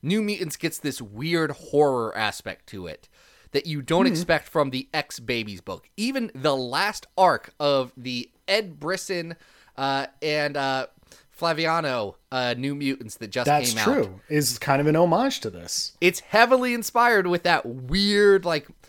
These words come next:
Speaker 1: not e-, not, in this case, not just mystic, but, like, psychedelic vibe. Like, the New Mutants now take chances that the X-Men books won't. And to me, I would rank that higher, but I will respect your wishes.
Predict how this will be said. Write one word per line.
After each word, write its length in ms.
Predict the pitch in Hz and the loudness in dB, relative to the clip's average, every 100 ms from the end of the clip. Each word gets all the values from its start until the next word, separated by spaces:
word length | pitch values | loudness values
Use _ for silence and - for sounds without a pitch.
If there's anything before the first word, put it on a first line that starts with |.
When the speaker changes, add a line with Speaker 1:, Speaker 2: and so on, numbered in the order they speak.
| - _ _ _ | -20 _ _ _
Speaker 1:
not 280 | 139 226 302 | 0 2 2
e-, 140 | 285 - | -4 -6
not, 180 | 185 - | -6 -4
in 120 | 208 | -4
this 160 | 262 269 | -4 -6
case, 220 | 214 175 | -8 -4
not 140 | 185 | -6
just 160 | 175 165 | -6 -6
mystic, 260 | 156 156 | -6 -6
but, 180 | 127 120 | -6 -4
like, 160 | 131 113 | -4 -4
psychedelic 800 | - - 180 151 123 135 156 131 | -2 2 2 0 -2 -2 -2 -2
vibe. 200 | 139 131 | -2 -2
Like, 180 | 127 - | -4 -4
the 80 | |
New 240 | 127 139 220 | -6 -4 -4
Mutants 520 | 202 208 165 139 - | -4 -6 -6 -8 -8
now 420 | 123 123 123 104 - - _ _ | -6 -4 -2 -4 -8 -20 _ _
take 460 | - 185 175 - - | -4 2 2 0 -10
chances 640 | - - 147 139 95 87 | -8 -2 -2 -2 -8 -10
that 120 | 113 - | -10 -8
the 140 | 127 | -6
X-Men 420 | 143 - 139 120 | -6 -6 -8 -8
books 300 | 104 107 - | -8 -10 -12
won't. 440 | 92 90 85 - _ _ _ _ - | -14 -12 -12 -16 _ _ _ _ -6
And 240 | 135 123 - | -6 -6 -12
to 180 | - 156 | -8 -6
me, 540 | 123 120 190 254 262 - _ _ _ _ - | -4 -6 -6 -6 -10 -14 _ _ _ _ 2
I 160 | 156 180 | 4 4
would 140 | 185 | 2
rank 240 | 143 139 - | -2 -6 -4
that 240 | 101 - | -4 -4
higher, 340 | 90 67 - - | -8 -8 -10 -6
but 120 | 131 123 | -2 4
I 140 | 143 | 6
will 160 | 175 170 | 6 2
respect 420 | 139 - 127 - | -2 -4 -6 -6
your 260 | 104 147 175 | 0 4 4
wishes. 560 | 120 - - - - | 2 -4 -10 -16 -18